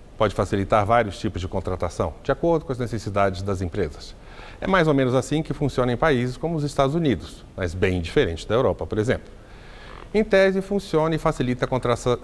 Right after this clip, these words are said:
contratação de certos tipos de trabalho e trabalhadores. Na prática, a teoria são outros quinhentos.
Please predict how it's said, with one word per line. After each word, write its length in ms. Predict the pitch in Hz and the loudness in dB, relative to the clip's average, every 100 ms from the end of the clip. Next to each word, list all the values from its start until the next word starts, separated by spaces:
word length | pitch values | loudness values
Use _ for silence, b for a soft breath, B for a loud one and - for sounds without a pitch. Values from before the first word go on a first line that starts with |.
| - | -2
contratação 540 | 127 123 104 107 120 | 0 0 0 0 2
de 80 | 107 | 0
certos 340 | - 117 - | 2 0 0
tipos 240 | - 110 107 | -6 -4 -2
de 120 | 98 | 0
trabalho 420 | 104 92 104 107 | 2 2 4 2
e 40 | 101 | 0
trabalhadores. 800 | 101 101 104 101 71 76 - - - B B B B - | -2 0 0 -2 -4 -8 -14 -16 -18 B B B B -2
Na 120 | 254 | 2
prática, 500 | 254 131 131 - 156 - | 4 4 2 -4 -8 -6
a 60 | |
teoria 400 | 151 185 135 107 | 0 2 2 0
são 180 | 107 151 | 0 0
outros 320 | 101 92 - | 2 -2 -4
quinhentos. 580 | - 120 90 - - - | -6 -4 -4 -6 -14 -14